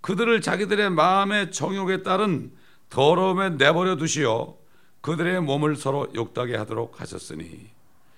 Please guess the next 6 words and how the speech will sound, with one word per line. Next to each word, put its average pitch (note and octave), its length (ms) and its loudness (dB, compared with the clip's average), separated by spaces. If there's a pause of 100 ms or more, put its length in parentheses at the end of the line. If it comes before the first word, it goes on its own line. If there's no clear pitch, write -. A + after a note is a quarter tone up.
(180)
이는 C3 340 2
그들이 B2 280 0
하나님의 A2+ 480 -2
진리를 G3+ 680 2 (380)
거짓말로 G3+ 760 4
바꾸어 F3+ 580 0